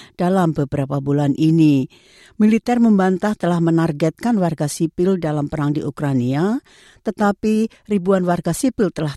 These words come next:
tewas dan terluka sejak invasi Rusia. Sekretaris Jenderal Perserikatan Bangsa-Bangsa Antonio Guterres meng-, merilis sebuah pernyataan dalam beberapa jam mengatakan bahwa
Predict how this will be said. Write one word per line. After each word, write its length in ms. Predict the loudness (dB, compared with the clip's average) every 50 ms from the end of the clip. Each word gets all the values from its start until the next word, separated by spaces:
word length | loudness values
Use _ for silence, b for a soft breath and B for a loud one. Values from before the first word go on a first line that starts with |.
| _
tewas 560 | -2 0 0 2 2 0 0 -2 -6 -10 -8 -6
dan 160 | -4 -4 -4
terluka 480 | -4 -2 0 0 0 0 -2 -2 -2
sejak 480 | -2 -6 -8 -12 -6 -4 -4 -4 -4 -6 b b b b b
invasi 640 | -4 -4 -4 -4 -4 -8 -8 -6 -6 -6 -6 -4 -4
Rusia. 720 | -4 -6 -6 -4 -2 0 2 2 2 2 0 -2 -4 -8 -12 b b b b b b b b b b b b b
Sekretaris 640 | -6 -6 -6 -2 -2 -2 -2 -2 0 0 0 -2 -2
Jenderal 480 | 0 0 2 2 2 0 0 0 -2 -2
Perserikatan 720 | -4 -8 -8 -6 -6 -6 -4 -4 -6 -4 -2 -2 -2 0
Bangsa-Bangsa 720 | -2 -4 -2 -4 -4 -2 -2 -2 -4 -4 -4 -2 -4 -4 -4 -4
Antonio 560 | -6 -6 -4 -2 -2 0 0 2 0 0 -2
Guterres 560 | -4 -8 -8 -4 -4 -2 -2 -2 -2 -4 -4 -6
meng-, 240 | -6 -6 -6 -10 _ b b b b b b b b b b b b
merilis 560 | b 0 2 2 2 2 2 4 2 2 2 0 -2
sebuah 480 | -2 -2 -2 0 0 0 0 0 -2 -4
pernyataan 880 | -4 -2 0 0 0 -2 -2 -6 -8 -6 -4 -2 0 0 0 0 0
dalam 240 | 0 0 0 0 0
beberapa 560 | 0 -2 -4 -4 -4 -6 -6 -4 -4 -6 -8
jam 480 | -4 -4 -2 -2 0 0 0 0 -2 -2 B B B B B B
mengatakan 720 | B -4 -2 -2 -4 -4 -6 -8 -6 -2 -2 0 0 0 -2
bahwa 460 | -2 -4 -2 0 0 0 0 -2 -4